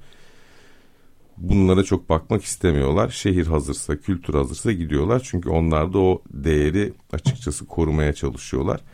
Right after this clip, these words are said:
Bu kadar çok yatırım yapıldığında olay bittikten sonra şuna dönüyor. "Biz olimpik ve paralimpik oyunlar için on milyar dolar, yirmi milyar dolar yatırım yaptık."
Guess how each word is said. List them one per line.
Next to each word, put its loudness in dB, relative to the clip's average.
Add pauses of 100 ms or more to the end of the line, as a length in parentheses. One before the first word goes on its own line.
(320)
Bu 0
kadar 6
çok -2
yatırım 0
yapıldığında 0
olay 4
bittikten 0
sonra 2
şuna 0
dönüyor. 2 (560)
"Biz 0
olimpik -2
ve 0
paralimpik 0
oyunlar 2
için -8
on 2
milyar 0
dolar, -4
yirmi 0
milyar 0
dolar -2
yatırım -2
yaptık." -8